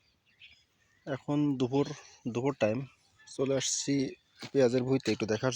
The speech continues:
জন্য। তো পেঁয়াজ এখন দেখার আর কিছু নেই, পেঁয়াজ এখন নামা শুরু করে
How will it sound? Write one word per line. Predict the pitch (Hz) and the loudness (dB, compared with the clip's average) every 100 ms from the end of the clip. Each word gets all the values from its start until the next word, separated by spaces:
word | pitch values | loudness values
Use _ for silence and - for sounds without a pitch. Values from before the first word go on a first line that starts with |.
| - | -2
জন্য। | 104 113 - _ _ _ _ - - - - _ _ _ - | -2 -2 -8 _ _ _ _ -20 -20 -20 -20 _ _ _ -10
তো | 156 | -4
পেঁয়াজ | - 165 151 | 4 6 6
এখন | 151 175 170 160 - - 127 | 4 2 2 -2 -8 -6 2
দেখার | 135 147 143 | 2 6 4
আর | 147 | 4
কিছু | 143 147 139 | 0 2 2
নেই, | 165 | 4
পেঁয়াজ | 135 123 123 | 4 6 4
এখন | 131 123 - _ _ - 107 110 | 2 0 -2 _ _ -10 -2 2
নামা | 117 127 | 2 4
শুরু | 135 131 | 2 6
করে | 127 | 4